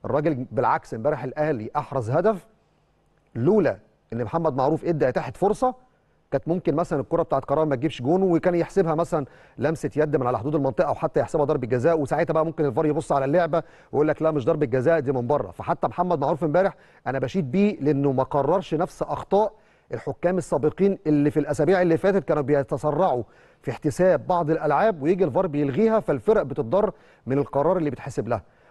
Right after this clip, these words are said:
فمحمد معروف امبارح لا كان جيد في ال-، في المباراة وأدار المباراة بشكل كويس جدًا. عشان تعرفوا احنا بنتكلم هنا بموضوعية، لما بيكون في خطأ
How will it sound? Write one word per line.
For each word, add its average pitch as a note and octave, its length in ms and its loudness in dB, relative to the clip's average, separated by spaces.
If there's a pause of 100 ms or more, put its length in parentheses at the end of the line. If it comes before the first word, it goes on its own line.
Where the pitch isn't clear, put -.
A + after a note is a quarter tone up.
فمحمد D#3 400 -2
معروف D3 240 0
امبارح F#3 400 2 (520)
لا D3 160 -4 (100)
كان C3 160 -4
جيد D3 300 2
في C#3 120 -4
ال-، A#2+ 260 0
في A#2+ 140 -6
المباراة A#2+ 420 2
وأدار D#3+ 340 2
المباراة C3+ 320 0
بشكل D3+ 340 -4
كويس C3 260 0
جدًا. G#2+ 280 -4 (260)
عشان C#3 160 -2
تعرفوا D3+ 260 0
احنا D#3 100 -4
بنتكلم C#3 320 0
هنا D3+ 100 2
بموضوعية، A#2+ 540 -2 (280)
لما A2 180 0
بيكون B2 260 -2
في F3 120 -2
خطأ G#3 360 0